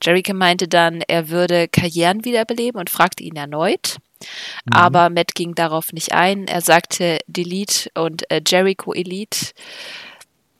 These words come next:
Speaker 1: Äh, nee, was sagte
Speaker 2: Nee.
Speaker 1: er? Ach,
Speaker 2: Nee, nee,
Speaker 1: meine
Speaker 2: er
Speaker 1: Aufzeichnungen sind ein bisschen durcheinander, ne?
Speaker 2: <laughs> Soll ich mal?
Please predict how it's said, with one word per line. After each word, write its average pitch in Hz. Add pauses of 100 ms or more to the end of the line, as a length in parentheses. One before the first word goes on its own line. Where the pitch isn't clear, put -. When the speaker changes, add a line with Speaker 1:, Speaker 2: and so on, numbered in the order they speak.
(1500)
Speaker 1:
Äh, -
nee, 175
was 202
sagte 226
Speaker 2:
Nee. 233
Speaker 1:
er? 226 (100)
Ach, 208
Speaker 2:
Nee, 156
nee, 180
Speaker 1:
meine 98
Speaker 2:
er 101
Speaker 1:
Aufzeichnungen 185
sind 185
ein 185
bisschen 190
durcheinander, 165
ne? 147
Speaker 2:
<laughs> 135
Soll 127
ich 123
mal? 165